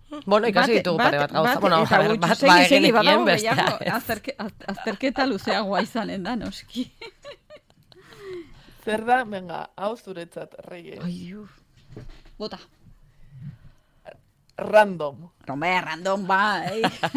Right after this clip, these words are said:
Speaker 2: <laughs> Ni nahiko random naiz. Toki
Speaker 3: Eta
Speaker 2: batetik
Speaker 3: zer da?
Speaker 2: bestera joatea,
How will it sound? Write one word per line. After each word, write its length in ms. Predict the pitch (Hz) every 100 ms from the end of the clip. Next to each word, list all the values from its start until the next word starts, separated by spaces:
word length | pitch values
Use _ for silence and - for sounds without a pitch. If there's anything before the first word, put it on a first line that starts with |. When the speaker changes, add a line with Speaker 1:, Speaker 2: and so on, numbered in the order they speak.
| 285
Speaker 2:
<laughs> 460 | - 370 330 - -
Ni 180 | 247 302
nahiko 320 | 311 339 285
random 400 | 233 220 202 190
naiz. 320 | 165 147 170 - - - - 170 - - -
Toki 180 | 247 254
Speaker 3:
Eta 140 | 233
Speaker 2:
batetik 260 | 247 294 247
Speaker 3:
zer 60 |
da? 60 | 226
Speaker 2:
bestera 320 | 202 202 233
joatea, 540 | 233 240 233 240 247